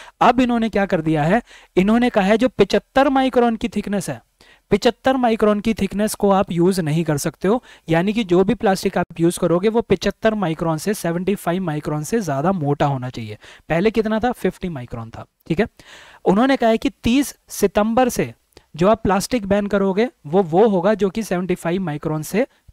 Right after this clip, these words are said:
पतला है। फिर उसके बाद जब इकतीस दिसंबर ट्वेंटी ट्वेंटी टू आ जाएगी, उसके बाद से हम इसकी डेफिनेशन को और ज़्यादा स्ट्रिक्ट बना देंगे और इसकी डेफिनेशन क्या कर देंगे, हम कहेंगे कि जो भी प्लास्टिक बैग वन ट्वेंटी माइक्रोन से पतला है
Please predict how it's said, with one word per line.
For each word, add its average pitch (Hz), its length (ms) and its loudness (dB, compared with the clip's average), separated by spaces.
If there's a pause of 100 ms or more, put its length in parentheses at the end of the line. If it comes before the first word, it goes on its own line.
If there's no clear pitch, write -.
(400)
पतला 147 280 -2
है। 110 180 -12 (640)
फिर 269 140 4
उसके 262 260 2
बाद 240 180 4
जब 247 260 4 (120)
इकतीस 226 440 -2
दिसंबर 220 540 -2
ट्वेंटी 208 440 -2
ट्वेंटी 208 360 -2
टू 233 280 -2
आ 202 100 2
जाएगी, 156 400 -4 (280)
उसके 226 280 0
बाद 214 220 0
से 240 140 -2
हम 226 160 0
इसकी 220 220 -4
डेफिनेशन 196 520 -2
को 220 160 2
और 208 300 4
ज़्यादा 220 300 2
स्ट्रिक्ट - 420 -4
बना 185 240 -2
देंगे 165 340 -2 (280)
और 190 180 4
इसकी 208 240 -2
डेफिनेशन 196 460 -2
क्या 185 140 -2
कर 180 140 -2
देंगे, 202 260 -2 (260)
हम 208 160 2
कहेंगे 208 320 0
कि 214 140 -2
जो 190 260 4
भी 233 160 0
प्लास्टिक 226 520 0
बैग 175 360 0 (320)
वन 254 320 2
ट्वेंटी 233 420 -2
माइक्रोन 226 440 0
से 220 160 -4
पतला 180 340 -4
है 196 140 -2